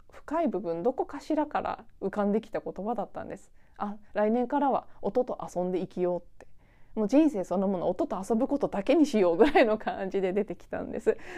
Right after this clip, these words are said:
もちろんマリンバを弾くとか、ディジュリドゥを吹くとか、こうした音声配信という形で、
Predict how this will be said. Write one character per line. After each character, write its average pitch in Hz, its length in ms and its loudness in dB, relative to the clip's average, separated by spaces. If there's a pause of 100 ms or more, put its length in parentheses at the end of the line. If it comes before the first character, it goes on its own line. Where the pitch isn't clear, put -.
も 220 100 4
ち 180 100 2
ろ 185 160 2
ん 180 60 -6
マ 180 120 -6
リ 180 160 -4
ン 175 40 -6
バ 170 120 -6
を 175 100 -6
弾 190 120 -16
く 233 160 0
と 226 140 -10
か、 185 160 -6
デ 180 120 -4
ィ - 20 -2
ジ 196 80 -6
ュ 190 120 -4
リ 175 60 -4
ド 180 60 -4
ゥ 180 80 -2
を 185 60 -6
吹 226 180 -8
く - 80 -20
と 190 160 -8
か、 165 260 -2 (220)
こ 190 100 -4
う 190 60 -4
し - 80 -14
た - 140 -6
音 220 300 2
声 226 300 0
配 214 300 -4
信 220 260 -2
と - 80 -6
い - 60 -6
う - 20 -12
形 - 440 -14
で、 196 340 -2